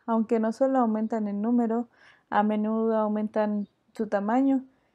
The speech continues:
Y hablaré sobre eso porque es una gran consideración que debemos hacer. Pero como hemos visto, son una gran fuente de lesiones,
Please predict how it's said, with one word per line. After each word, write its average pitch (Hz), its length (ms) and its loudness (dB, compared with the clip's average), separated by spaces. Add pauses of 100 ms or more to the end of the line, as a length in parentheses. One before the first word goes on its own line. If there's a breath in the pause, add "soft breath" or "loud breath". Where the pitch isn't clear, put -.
(240 soft breath)
Y 233 120 2
hablaré 240 420 4
sobre 262 480 0
eso 247 560 0 (260)
porque 220 340 -4
es 220 140 -6
una 220 220 -2
gran 214 280 -2
consideración 214 840 -4
que 214 120 -4
debemos 202 520 -6
hacer. 269 320 -6 (1080)
Pero 220 480 4
como 214 260 0
hemos 233 300 0
visto, 294 340 -4
son 269 260 2
una 254 260 4
gran 233 280 0
fuente 240 280 -2
de 220 160 0
lesiones, 262 800 2